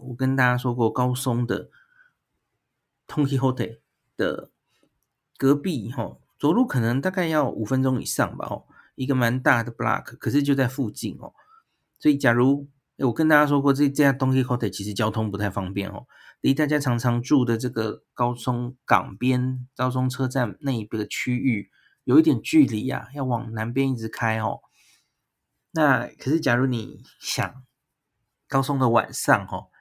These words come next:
想安排这样的行程哦，你可以晚上在这里用餐嘛哦。那逛完之后，你再去逛 Don Quijote，呃，开得比较晚嘛，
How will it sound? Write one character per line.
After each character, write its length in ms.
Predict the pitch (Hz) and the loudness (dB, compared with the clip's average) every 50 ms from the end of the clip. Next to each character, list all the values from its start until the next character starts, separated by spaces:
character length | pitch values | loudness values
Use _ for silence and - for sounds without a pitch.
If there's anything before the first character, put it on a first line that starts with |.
| _ - | _ -14
想 160 | - - - | -12 -10 -6
安 180 | - 147 147 | -4 -4 -2
排 160 | 139 127 117 110 | 0 0 0 0
这 120 | 110 131 | 0 -2
样 100 | 120 110 | -2 -2
的 80 | 104 98 | -2 -4
行 260 | - - 95 101 113 | -6 -6 -6 -6 -8
程 280 | 120 - - 98 101 | -6 -4 -4 -2 -2
哦， 220 | 104 107 104 - - - - - - - _ _ | 0 -2 -2 -4 -6 -14 -20 -20 -20 -20 _ _
你 100 | - 127 | -14 -10
可 140 | 123 - 117 | -4 -2 -2
以 320 | 120 123 117 127 139 - _ _ _ _ _ _ - | 0 0 -2 -4 -6 -12 _ _ _ _ _ _ -10
晚 180 | 110 110 110 | -8 -8 -6
上 240 | 104 - 143 135 123 | -4 -2 -2 -2 0
在 140 | 120 135 131 | -2 -4 -4
这 140 | 127 131 110 | -2 -2 -4
里 200 | 101 - - - | -4 -6 -10 -6
用 340 | - 143 127 110 104 104 - - | -4 -4 -2 -4 -4 -10 -12 -12
餐 280 | - - - - 117 110 | -10 -4 0 2 2 4
嘛 200 | 104 107 110 - | 2 0 -4 -6
哦。 240 | - - - 113 - _ _ _ _ _ _ _ _ - | -6 -8 -10 -12 -14 _ _ _ _ _ _ _ _ -8
那 160 | 135 135 131 127 131 - _ - | -6 -4 -4 -6 -6 -8 _ 0
逛 160 | 160 143 135 | 0 2 2
完 180 | 120 117 120 | 2 0 0
之 100 | 113 127 | -2 -2
后， 240 | 135 120 147 123 98 98 | 0 2 2 0 0 -2
你 100 | 104 107 | -6 -4
再 100 | 127 127 | -4 -4
去 140 | 127 156 | -4 -4
逛 200 | 139 143 135 123 113 - _ _ | -2 -2 -2 -2 -2 -8 _ _
Don 160 | - - 131 127 | -6 -4 -2 0
Quijote， 420 | 127 131 123 127 123 - 104 - _ _ _ _ _ _ _ _ _ _ | 2 2 0 0 -2 -4 -8 -10 _ _ _ _ _ _ _ _ _ _
呃， 400 | - - 127 101 90 90 - _ _ - | -8 -4 -4 -4 -4 -8 -12 _ _ -8
开 140 | - 139 | -4 -2
得 80 | 131 127 | -2 -2
比 80 | 104 107 | -2 0
较 160 | - 131 123 | 0 2 2
晚 260 | 120 117 98 - - | 2 2 0 0 -2
嘛， 100 | - - | -8 -20